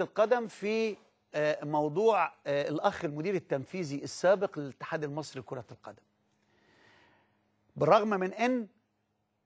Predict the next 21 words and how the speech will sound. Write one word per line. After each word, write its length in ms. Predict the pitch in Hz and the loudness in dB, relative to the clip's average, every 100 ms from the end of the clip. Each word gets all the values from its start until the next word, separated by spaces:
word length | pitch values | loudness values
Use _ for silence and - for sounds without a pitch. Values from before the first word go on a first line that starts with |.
| 165 | -2
اللجنة 580 | 160 185 247 254 262 247 _ _ _ - | 4 6 6 4 0 0 _ _ _ -8
ما 160 | 156 | -4
تطرقتش 840 | 175 175 175 175 185 - 262 - 202 | -2 -2 0 -2 -2 -2 -2 0 0
للموضوع، 880 | 185 220 196 170 156 170 147 104 - - | 4 2 2 0 2 2 2 0 -6 -2
هي 120 | 147 | 4
رفضت 520 | 190 - 180 147 - | 4 4 -2 -4 -4
الإشكال، 680 | 139 139 139 - 190 208 202 - | -6 -8 -12 -2 4 4 2 0
رفضت 420 | 151 190 185 151 | 0 2 0 -2
التظلم 640 | 156 135 156 143 220 214 170 _ - | -6 -6 -4 0 2 2 -2 _ -8
شكلًا، 540 | - 180 - 123 104 - _ _ - | 2 2 2 -12 -12 -18 _ _ -8
عشان 500 | 131 - 202 247 214 _ _ - | -6 2 4 4 -2 _ _ -14
التظلم 640 | 160 185 147 214 220 190 | -6 -4 2 2 2 0
ما 60 | 196 | -2
استوفاش. 840 | - - 175 135 175 139 - - _ _ _ _ _ | 0 2 2 2 0 0 -4 -14 _ _ _ _ _
تم 260 | 208 226 185 | 2 2 4
دفع 380 | 196 - 131 | 2 2 -4
مبلغ 380 | 147 180 147 131 98 _ _ _ - | -2 -2 -2 -10 -12 _ _ _ -2
خمس 420 | 202 202 156 - | 2 2 0 0
تلاف 280 | 147 175 156 | 4 4 2
جنيه، 440 | 139 170 254 320 - _ _ - - | -2 0 0 -2 -6 _ _ -20 -8
والمفروض 840 | 147 185 190 190 - 247 311 247 | 2 2 4 0 4 4 4 2